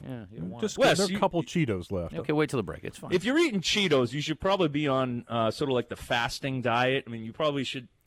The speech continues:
Speaker 3: I mean, I wouldn't eat Cheetos at eleven
Speaker 1: This
Speaker 3: a.m.
Speaker 1: guy
Speaker 3: I'd
Speaker 1: eats
Speaker 3: wait till
Speaker 2: Guilty
Speaker 3: one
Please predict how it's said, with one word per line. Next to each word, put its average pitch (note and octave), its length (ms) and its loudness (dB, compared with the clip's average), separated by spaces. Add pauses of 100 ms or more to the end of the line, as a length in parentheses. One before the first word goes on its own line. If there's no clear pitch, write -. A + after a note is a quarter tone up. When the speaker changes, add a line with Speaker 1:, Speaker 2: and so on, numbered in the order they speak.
(680)
Speaker 3:
I - 40 0
mean, C3+ 60 6
I - 20 6
wouldn't F3+ 240 6
eat B2+ 100 4
Cheetos A#2+ 380 4
at G#2+ 60 2
eleven A2 280 2
Speaker 1:
This G3+ 160 6
Speaker 3:
a.m. G#3 60 2
Speaker 1:
guy B3+ 140 10
Speaker 3:
I'd F3+ 60 6
Speaker 1:
eats E3+ 140 10
Speaker 3:
wait - 140 6
till D#3 140 6
Speaker 2:
Guilty A2 160 0
Speaker 3:
one A#2+ 200 4